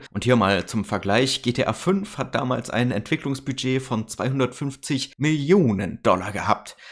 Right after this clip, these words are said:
Also wir reden hier vom Achtfachen. Das entspricht in etwa den Baukosten für das teuerste Kreuzfahrtschiff der Welt, der Icon of Seas. Boah,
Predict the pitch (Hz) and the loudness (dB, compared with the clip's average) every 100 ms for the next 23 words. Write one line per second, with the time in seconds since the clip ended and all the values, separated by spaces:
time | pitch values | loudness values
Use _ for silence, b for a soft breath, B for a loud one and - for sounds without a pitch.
0 | B - 120 120 123 139 143 135 120 131 | B -4 -2 2 2 2 0 -2 -2 -2
1 | 127 - 123 104 - - - 131 120 101 | -2 -2 -2 -2 -4 -20 0 2 2 -2
2 | - - - - 107 - 95 87 85 _ | -12 -14 -4 2 2 2 -6 -6 -12 _
3 | _ - 110 - 110 - 170 - 117 123 | _ -6 -4 -2 -4 -2 -4 -2 0 0
4 | - 110 113 104 95 131 165 - 98 - | 0 0 0 -2 -2 -2 -2 -4 -6 -2
5 | 135 127 - 120 101 104 - - - 220 | -2 -2 -4 -4 -4 -4 -8 -10 2 2
6 | 247 240 - - - 120 131 - - 117 | 2 -4 -6 -8 -6 0 0 0 0 0
7 | 120 - 107 - B - 180 117 95 120 | 0 -6 -8 -8 B 0 2 4 4 2
8 | - B B - 175 - - - 101 - | 0 B B -6 -6 -6 -12 -8 -6 -2
9 | 143 - - 85 - - - - - - | -4 -4 -6 -6 -6 -12 -14 -10 -8 -8
10 | - | -14